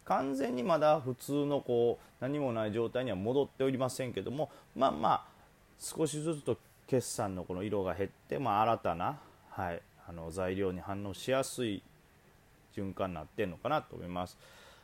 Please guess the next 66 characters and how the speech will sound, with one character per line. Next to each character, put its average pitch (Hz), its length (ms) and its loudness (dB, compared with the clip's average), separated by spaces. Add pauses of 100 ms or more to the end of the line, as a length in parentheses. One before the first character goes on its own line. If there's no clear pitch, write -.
ま - 120 0
あ、 170 40 2
そ 208 160 2
の 226 160 0
代 226 220 6
わ 220 120 6
り 220 100 2
と 196 120 6
い 170 60 8
っ - 20 0
て - 200 -2
は 139 180 10
あ 120 60 8
れ 123 120 6
で 117 140 2
す - 100 -10
け 110 120 0
ど 104 100 2
も、 104 180 -2
ま 135 320 4
あ、 - 20 -14 (600)
え 95 840 0
ー、 - 20 -2
来 131 200 4
週 147 220 -2
で 104 100 2
す - 120 -10
か 98 100 -2
ね。 135 220 -4 (800)
来 147 260 0
週 160 280 -4
ぐ 170 120 -2
ら 185 140 4
い 147 80 2
か 135 160 2
ら 131 120 6 (400)
ア 151 120 6
イ 180 100 -2 (100)
ピ 185 220 -2
ー 180 40 4
オ 147 180 4
ー - 20 0
が 107 120 4
入 113 180 0
っ 107 60 -2
て - 160 -12
き 95 160 -10
ま 92 180 -4
す。 - 320 -4 (440)
一 190 200 0
応 - 80 6
今 285 280 0
週 - 220 2
も 156 160 4
ね、 135 140 2
十 185 280 4
八 180 380 0
日 175 340 -4
に 107 160 0
で 92 120 -2
す - 100 -12
か 95 80 -6
ね、 95 80 -4
十 165 200 2
九 - 180 -16
か、 - 160 4